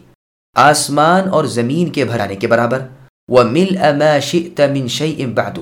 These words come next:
اور اس کے بعد جس چیز کو بھی آپ بھر دینا چاہیں اس کے برابر آپ کی تعریف ہے۔ اللہم اہل الثناء والمجد، اے اللہ، بے شک آپ ہی اہل ثنا اور بزرگی والے ہیں۔ احق ما قال العبد،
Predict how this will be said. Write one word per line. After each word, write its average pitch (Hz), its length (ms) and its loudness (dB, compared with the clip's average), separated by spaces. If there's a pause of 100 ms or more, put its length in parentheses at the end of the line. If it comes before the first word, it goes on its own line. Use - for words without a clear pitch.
(560)
اور 123 100 4
اس 165 180 0
کے 202 160 -4
بعد 180 280 4
جس 165 220 -8
چیز 233 260 -6
کو 180 140 -2
بھی 170 140 -2
آپ 151 140 4
بھر 117 160 -4
دینا 135 280 -2
چاہیں 127 320 -4
اس - 220 -14
کے 104 100 -6
برابر 113 320 0
آپ 123 200 -2
کی 135 80 -8
تعریف 135 380 -2
ہے۔ 135 120 -10 (420)
اللہم 165 480 4
اہل 156 380 -2
الثناء 139 680 0
والمجد، 120 420 -6 (560)
اے 151 200 6
اللہ، 170 360 0 (1300)
بے 123 200 2
شک 190 280 -2
آپ 139 260 2
ہی 175 140 0
اہل 135 300 -2
ثنا 120 260 0
اور 143 180 0
بزرگی 107 400 -6
والے 123 260 2
ہیں۔ 123 160 -6 (440)
احق 220 400 0
ما 170 220 4
قال 156 280 2
العبد، 113 400 0